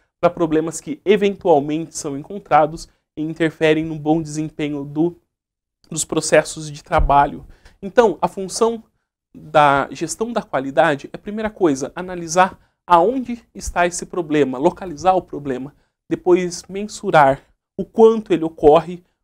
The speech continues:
qual é a frequência, qual é a quantidade, analisar para depois poder propor soluções de melhoria, é, para esse processo, para esse produto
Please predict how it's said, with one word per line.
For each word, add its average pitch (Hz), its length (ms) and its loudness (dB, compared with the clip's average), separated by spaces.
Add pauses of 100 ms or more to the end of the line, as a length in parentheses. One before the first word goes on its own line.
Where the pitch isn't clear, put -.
(120)
qual 196 160 6
é 180 60 6
a 180 40 -2
frequência, 151 680 -8
qual 160 220 -8
é 151 40 -4
a 151 60 -6
quantidade, 147 800 -2 (340)
analisar 160 880 -8 (120)
para 160 100 -2
depois 160 300 -8
poder 160 240 -8
propor 165 480 -6
soluções 160 800 -12
de 143 160 -16
melhoria, 147 640 -4 (720)
é, 139 200 4
para 180 260 2
esse - 180 -8
processo, 156 600 0
para 139 200 -6
esse 139 160 -10
produto 139 560 -12